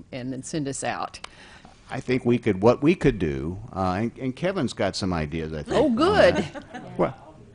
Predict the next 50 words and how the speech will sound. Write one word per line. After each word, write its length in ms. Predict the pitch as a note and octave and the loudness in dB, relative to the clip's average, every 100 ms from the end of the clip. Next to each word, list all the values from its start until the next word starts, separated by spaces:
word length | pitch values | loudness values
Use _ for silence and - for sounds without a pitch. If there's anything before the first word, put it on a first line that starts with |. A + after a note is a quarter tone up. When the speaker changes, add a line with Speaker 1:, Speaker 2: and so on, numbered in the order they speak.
| - - - - | -20 -20 -18 0
Speaker 1:
Oh, 120 | C4 D#4 | 2 4
Speaker 2:
no, 140 | - | 6
Speaker 1:
good. 140 | F4+ - | 8 6
Speaker 2:
no, 60 | - | 6
Speaker 1:
Kevin 180 | - | 4
Speaker 2:
I, 60 | - | 6
I 80 | - | 6
Speaker 1:
will 60 | G#3 | 6
do 140 | G#3+ | 8
Speaker 2:
think 120 | G3+ | 8
we've 80 | G#3 | 8
Speaker 1:
it. 40 | G3 | 8
Speaker 2:
got, 260 | D3+ D#3 | 6 6
you 80 | G3 | 6
know, 160 | F#3 E3 | 6 6
at 300 | E3+ F3+ - | 6 2 4
the 60 | |
very 240 | G3 B3+ A3 | 6 6 6
Speaker 1:
<laughs> 60 | |
Speaker 2:
least, 180 | D3 - | 4 6
what 140 | F#3 E3+ | 4 4
we 120 | C#3+ | 2
can 320 | F3 F3+ E3 | 2 4 4
do 180 | A#2+ G#2+ | 4 4
is 180 | G#2 A#2 | 2 0
we 100 | E3+ | 0
have 140 | F#3 | 0
a 60 | C3 | 2
map 420 | A#2 A2 F2+ - | 2 2 0 0
of 160 | G2+ F2+ | -2 -2
the 100 | G2 | -2
locations 640 | F#2+ - B2 B2 B2 F#2+ | -2 0 -2 -2 -2 -4
of 80 | F2+ | -4
our 100 | F2+ | -2
bike 300 | F#2 G2 G2+ | 0 0 -2
corrals, 480 | F#2+ D#2+ D2 D2+ F#2+ | -6 -4 -4 -4 -4
and 140 | B2+ | -2
I 20 | |
mean, 200 | C#3+ C#3+ | 0 0
Speaker 1:
Mm-hmm. 160 | A#2+ B2+ | 0 -2
Speaker 2:
if, 220 | B2+ A#2+ | -2 -2
if 180 | - A2 | -2 -4
it's 140 | A2 A2+ | -4 -4
Speaker 1:
Mm-hmm. 80 | |
Speaker 2:
just 260 | C#3 F#3 - | -4 -4 -6
a 60 | G2+ | -6
simple 600 | - D#3+ - A2 F#2+ - - | -2 -2 0 -2 -2 -6 -6
matter 540 | A2 A#2 A#2 A2 F#2+ | 0 4 4 4 2
of, 360 | E2+ D#2+ D#2 - - | 2 0 -4 -12 -8
uh, 440 | F#2 F2+ E2+ D#2+ | -4 -4 -4 -6